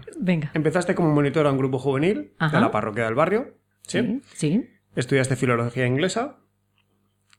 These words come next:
Speaker 1: Sí, sí.
Speaker 2: Sí.
Speaker 1: Tengo que confirmar
Speaker 2: No.
Speaker 1: cada una de las
Speaker 2: Si quieres, sí, pero bueno,
Speaker 1: Vale.
Speaker 2: yo creo que a lo mejor es mejor que no. Eh, después hiciste magisterio y sacaste la plaza en un colegio público bilingüe.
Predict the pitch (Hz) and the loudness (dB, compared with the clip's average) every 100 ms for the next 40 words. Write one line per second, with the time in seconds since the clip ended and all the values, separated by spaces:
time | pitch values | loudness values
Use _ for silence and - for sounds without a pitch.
0 | _ _ _ - 233 214 269 - - 214 | _ _ _ -2 0 2 0 -4 -2 2
1 | 240 233 240 220 220 220 202 233 226 233 | 2 2 2 4 4 4 4 4 4 4
2 | 254 240 320 330 339 143 175 185 139 127 | 2 0 -4 -4 -2 2 2 2 -2 -4
3 | 117 147 139 120 139 147 139 131 139 135 | 0 2 2 2 2 2 2 2 2 0
4 | 123 120 113 113 - _ - - - _ | -2 -4 -6 -8 -12 _ -20 -20 -20 _
5 | - 139 127 120 127 139 127 127 127 127 | -6 0 2 2 0 -2 0 0 0 0
6 | 120 110 170 196 277 - _ _ _ - | -2 -2 0 2 0 -6 _ _ _ -6
7 | 208 196 156 170 175 165 175 - 156 143 | -2 -2 -2 -2 0 0 0 -2 0 0
8 | 139 156 160 180 185 220 220 135 123 107 | 0 -2 0 0 0 -2 -2 -2 -2 -2
9 | 175 | -8